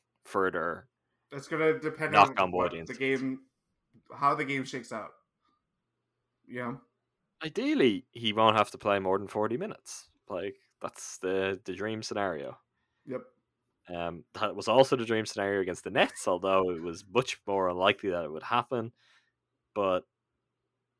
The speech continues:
Speaker 1: that's the dream scenario. I didn't feel he was more obviously limping than ever. I know all of the attention went to all of this. Maybe it's just because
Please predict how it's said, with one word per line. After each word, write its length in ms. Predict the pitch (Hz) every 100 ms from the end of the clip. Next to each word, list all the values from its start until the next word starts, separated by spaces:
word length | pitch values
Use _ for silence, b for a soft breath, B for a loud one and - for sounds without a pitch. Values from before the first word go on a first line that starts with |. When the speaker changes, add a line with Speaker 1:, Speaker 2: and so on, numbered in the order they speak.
| 117
Speaker 1:
that's 440 | 110 - - - -
the 80 | 85
dream 320 | 104 95 90
scenario. 600 | - 87 87 69 62 - _ _ _ _ _ _ _ _ _ _ _ _ _ _ _ _ _ _ _ _ _
I 140 | 160
didn't 320 | 240 277 262 -
feel 280 | 151 143
he 180 | 123 117
was 260 | 110 95 -
more 300 | 113 107 107
obviously 320 | 98 98 101
limping 380 | 95 92 90 87
than 120 | 85
ever. 380 | 73 71 - -
I 140 | 50 92
know 320 | 98 98 95
all 240 | 80 104
of 80 | 98
the 140 | 95 90
attention 440 | - 92 90 -
went 180 | 90 85
to 80 | 80
all 240 | 87 87
of 60 | 87
this. 320 | 85 - - _ _ _ _ _ _ _ _ _ _ _ _
Maybe 360 | 107 110 110
it's 100 | 101
just 220 | - 92 -
because 420 | 90 87 85